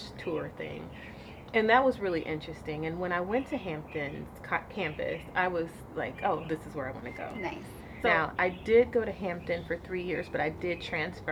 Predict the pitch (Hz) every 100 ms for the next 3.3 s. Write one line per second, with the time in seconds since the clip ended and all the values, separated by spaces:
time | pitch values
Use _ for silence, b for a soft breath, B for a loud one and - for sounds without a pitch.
0 | 143 147 147 - 165 165 147 - 151 143
1 | 135 165 - - 190 156 165 - 180 180
2 | 180 160 147 147 175 - B B - -
3 | 233 220